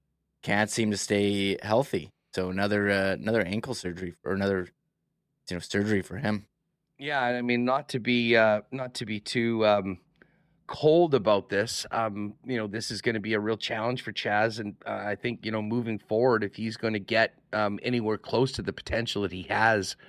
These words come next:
Speaker 2: um, than what the Jets believed they had in him when they selected him in the first round, he's gonna have to be in the lineup and play more games.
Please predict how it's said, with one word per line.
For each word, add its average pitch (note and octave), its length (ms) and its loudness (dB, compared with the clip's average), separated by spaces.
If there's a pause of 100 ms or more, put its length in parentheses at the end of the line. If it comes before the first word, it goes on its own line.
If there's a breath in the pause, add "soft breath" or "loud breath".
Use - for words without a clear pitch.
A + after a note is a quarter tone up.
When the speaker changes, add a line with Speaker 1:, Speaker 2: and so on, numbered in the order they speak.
(680 soft breath)
Speaker 2:
um, G#2 400 -2
than G#2+ 140 0
what G#2 120 -4
the F#2+ 80 -10
Jets A2 260 0
believed A2+ 340 -2
they G2 120 2
had A2 200 4
in A#2+ 120 0
him G2+ 80 -4
when G2 100 -2
they G2 100 -4
selected G#2+ 480 -2
him G2 80 -4
in F#2 60 -6
the F2+ 60 -6
first G#2 340 -4
round, A2 320 2
he's E2+ 160 -14 (140)
gonna A#2+ 220 4
have A#2 300 0
to A2 200 4 (240)
be A2+ 160 -4
in A#2+ 80 -2
the A2+ 80 2
lineup A2+ 400 0
and G2 140 -6
play A2+ 180 -2
more G#2+ 180 2
games. G2+ 500 -2